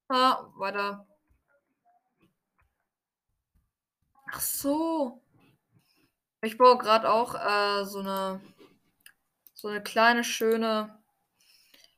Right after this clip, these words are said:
Dingens hier. Mm, Kantine.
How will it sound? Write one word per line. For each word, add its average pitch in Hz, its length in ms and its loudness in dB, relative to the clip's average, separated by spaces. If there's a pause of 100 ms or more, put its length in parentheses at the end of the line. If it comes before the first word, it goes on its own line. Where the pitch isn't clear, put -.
(160)
Dingens 202 280 -6
hier. 214 440 -4 (200)
Mm, 196 400 -2 (580)
Kantine. 220 600 -4